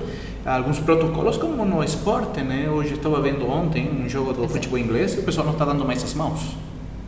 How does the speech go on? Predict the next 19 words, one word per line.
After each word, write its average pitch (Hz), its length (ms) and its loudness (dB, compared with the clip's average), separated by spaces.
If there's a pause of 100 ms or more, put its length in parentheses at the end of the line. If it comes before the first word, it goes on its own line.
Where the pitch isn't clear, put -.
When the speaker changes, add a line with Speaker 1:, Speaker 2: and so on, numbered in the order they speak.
(180)
Speaker 1:
né? 113 260 -6
Isso, 107 220 -4
claro, 113 380 2
como 101 380 -2
exemplo 127 560 2
para 123 200 2
o - 20 0
resto, 113 480 2 (240)
né? 110 260 -4 (460)
Então, 160 340 0 (480)
é, 127 540 -4
qual 330 120 -2
é - 40 0
a - 40 -2
velocidade 139 680 -2
da, 117 340 -4
da 117 140 -4
propagação 113 640 -4
desse, 110 500 -6